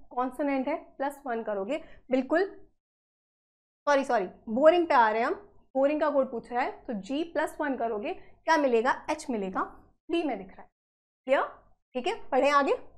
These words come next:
देखो अब फटाफट से इसका कोड बताओ, लिखने की जरूरत नहीं है, अब बोलते बोलते करते हैं, ठीक है।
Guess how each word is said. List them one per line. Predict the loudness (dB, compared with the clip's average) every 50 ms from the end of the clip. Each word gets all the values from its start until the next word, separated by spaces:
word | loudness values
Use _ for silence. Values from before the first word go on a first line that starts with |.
| -20 -20 _ _ _ _ _ _ _ _ _ _ _ _ _ -20 -20 -20 -20 -20 -20 _ _ _ _ _ 0
देखो | 0 0 0 0 -8 -12 -16 -18 -8 -4
अब | -4 4
फटाफट | 6 8 8 8 8 6 2 0 0
से | -2
इसका | -2 0 0 0 2
कोड | 2 2 2 2
बताओ, | -2 -2 0 0 0 0 -4 -10 -16 -20 -20 -20 _ _ _ _ _ _ _ _ _ _ _ _ _ _ _ -6
लिखने | -4 0 2 2 2
की | 2
जरूरत | 4 4 4 4 4 2
नहीं | 0 -2
है, | -4 -4 -6 -8 -6 -4
अब | -2
बोलते | 2 4 4 4 4 2
बोलते | 0 0 0 0 -2
करते | -2 -4 -6 -6 -8
हैं, | -10 -8
ठीक | -8 -4 -2
है। | -2